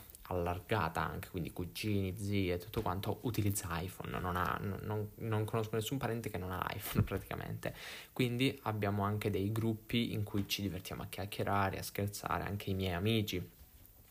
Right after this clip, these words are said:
ha-, hanno iPhone, quindi se mi vogliono sentire <laughs> devono per forza scrivermi lì, perché appunto non ho WhatsApp. Personalmente sono a posto, quindi non ho paura di non sentire qualcuno, di limitarmi per,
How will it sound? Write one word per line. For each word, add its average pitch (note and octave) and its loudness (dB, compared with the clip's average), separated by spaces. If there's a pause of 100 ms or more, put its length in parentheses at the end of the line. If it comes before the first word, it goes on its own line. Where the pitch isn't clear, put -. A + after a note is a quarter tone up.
(160)
ha-, F2 2
hanno G2 2
iPhone, A#2 2
quindi G2+ 2
se - -4
mi F#2+ 4
vogliono G#2 2
sentire G#2+ 2 (220)
<laughs> A2+ 2
devono G2 2
per G#2 0
forza G#2 0
scrivermi F#2 2
lì, G#2 4
perché E2+ -2
appunto G2+ 0
non - 0
ho - -2
WhatsApp. - -2 (500)
Personalmente G2+ 6
sono G2 2
a F#2+ 4
posto, G2 2
quindi F#2 2
non F#2+ 4
ho G2+ 6
paura F#2+ 4
di F#2 0
non F#2+ 0
sentire G2 2
qualcuno, G2 2
di G2+ 4
limitarmi F#2+ 2
per, F2+ 0